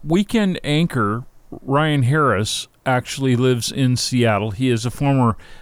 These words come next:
Valley resident here. And Ryan and I met down in a neighborhood that they now call, uh, the South Lake Union District, which is, um,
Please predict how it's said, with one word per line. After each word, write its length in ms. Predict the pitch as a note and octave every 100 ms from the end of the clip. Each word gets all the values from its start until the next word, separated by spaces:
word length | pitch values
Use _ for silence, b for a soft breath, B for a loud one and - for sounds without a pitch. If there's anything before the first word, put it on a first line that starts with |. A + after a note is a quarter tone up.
| b
Valley 440 | A2 A#2 A2 A2+
resident 580 | G#2+ A2 A2 A2+ G#2+ G#2+
here. 340 | G2 A2+ G#2+ - _ b b b b -
And 600 | C3+ C3+ C#3 C#3 C#3 C#3 - _ _ _ _ _ _ _ _ -
Ryan 420 | C#3 C3+ D#3+ F3 E3
and 160 | C3+
I 140 | C3+ B2+
met 260 | B2+ -
down 340 | B2+ B2+ B2+ B2
in 160 | A#2+
a 140 | A#2 A#2
neighborhood 540 | B2 C3+ C3 A#2+ B2
that 160 | A#2 -
they 160 | B2
now 240 | A#2+ A#2 A2+
call, 500 | - B2 A#2 A2+ -
uh, 160 | A2+
the 160 | G#2+ A#2
South 420 | - C#3 B2 -
Lake 280 | A#2+ A2 -
Union 480 | D3+ D#3+ A#2 G2 F#2+ b b b b b
District, 600 | A#2+ A2+ - A#2+ C3+ - - -
which 540 | B2 B2 A#2 - - _ -
is, 840 | C3 B2 A#2 A#2 A#2 A#2 - - _ b b b b b _ -
um, 440 | A2+ G#2+ G#2+ G#2